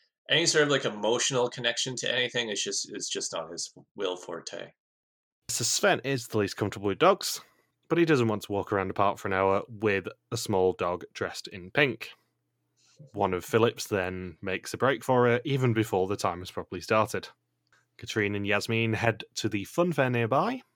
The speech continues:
Speaker 2: They have to match the dogs to their owners for a hundred euros per owner. One of the dogs does not have an owner, and if they identify that dog,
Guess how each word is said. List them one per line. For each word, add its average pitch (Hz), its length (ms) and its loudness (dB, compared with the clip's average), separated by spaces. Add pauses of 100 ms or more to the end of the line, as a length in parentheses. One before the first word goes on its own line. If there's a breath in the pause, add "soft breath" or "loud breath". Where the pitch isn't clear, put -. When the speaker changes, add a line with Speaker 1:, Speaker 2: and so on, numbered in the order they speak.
Speaker 2:
They 95 140 -10
have 85 100 -12
to 104 80 -6
match 107 300 -2
the 117 60 -2
dogs 120 260 2
to 175 160 2
their 107 200 2
owners 104 400 -2 (220)
for 104 320 -2
a 113 60 -10
hundred 101 460 -4 (160)
euros 92 460 -4
per 90 280 -4
owner. 107 260 2 (320)
One 90 220 -8
of 92 80 -4
the 95 80 -4
dogs 101 340 -4
does 107 220 -6
not 151 220 -4
have 101 120 -2
an 98 80 -6
owner, 101 360 -4 (380)
and 95 140 -8
if 87 80 -10
they 92 160 -2
identify 131 560 -2
that 131 220 -6
dog, 139 300 0